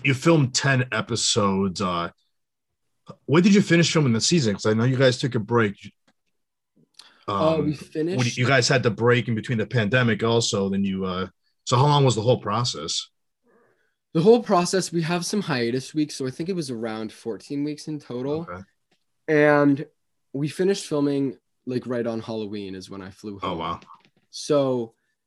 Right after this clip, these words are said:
Speaker 2: yeah, that was pretty much how long it took. And, um, we had some hiatus weeks within. So that
Speaker 1: Yeah.
Speaker 2: was about it.
Speaker 1: What, uh, so what's the latest? Have you heard anything about a season two?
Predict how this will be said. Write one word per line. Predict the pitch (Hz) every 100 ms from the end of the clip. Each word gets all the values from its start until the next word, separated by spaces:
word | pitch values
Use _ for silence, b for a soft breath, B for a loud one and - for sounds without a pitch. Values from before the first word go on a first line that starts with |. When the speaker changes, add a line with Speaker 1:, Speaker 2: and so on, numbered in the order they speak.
| _ _ _ _ _ _ -
Speaker 2:
yeah, | 127 123 95 -
that | 139
was | 143 139
pretty | 131
much | 117 -
how | 104
long | 101 95
it | 82
took. | 107 92 _ -
And, | 110 107 107
um, | 101 98 90
we | 107
had | 123 120
some | 120
hiatus | 110 98 98 -
weeks | 95 - -
within. | 95 - -
So | -
that | 95 85 -
Speaker 1:
Yeah. | 92 87
Speaker 2:
was | 85 - 87 85
about | - -
it. |
Speaker 1:
What, | 123 - 117
uh, | 117 113 101 110
so | - 139
what's | 156
the | 156
latest? | 123 143 123 123
Have | 110 107
you | 113
heard | 123
anything | 120 127
about | 107 113
a | 104
season | - 120 104 101 98
two? | - 156 160 160 156